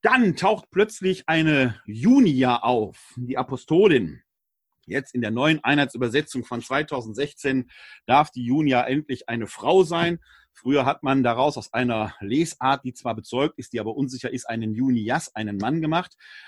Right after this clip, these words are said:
Also gab es auch Apostolinnen. Was ist mit Maria von Magdala, die als erste Auferstehungszeugin ja zur,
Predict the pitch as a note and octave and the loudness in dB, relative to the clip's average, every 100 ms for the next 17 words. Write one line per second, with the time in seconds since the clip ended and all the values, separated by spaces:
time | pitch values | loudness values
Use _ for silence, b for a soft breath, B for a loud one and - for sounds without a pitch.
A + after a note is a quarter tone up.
0 | B - C#3 C3 - D3+ - B2 C#3 C3+ | B -2 -2 -2 -2 -2 -4 -4 -2 -2
1 | A#2 - A2+ - C3+ B2 A2+ A#2+ B2+ D3+ | -6 -10 -12 -4 0 2 2 2 4 4
2 | A#3+ C4 _ _ _ _ _ _ _ _ | 2 0 _ _ _ _ _ _ _ _
3 | - - F3+ F#3+ F3+ - F3+ G3+ A3 F#3+ | -6 0 0 0 -2 0 -2 2 0 0
4 | A3+ A#3+ C4+ - D#3+ B2 F#2+ B B B | 0 2 2 2 2 4 2 B B B
5 | B C3 C#3 - D#3+ G#3 - - F3+ G3 | B -2 0 0 0 0 -2 0 0 0
6 | D3+ F#3+ E3+ - E3 F#3+ F3+ D3 C#3+ D3+ | -4 0 0 0 0 2 2 2 4 2
7 | B B B - D3+ C#3+ A#2 | B B B 0 4 4 0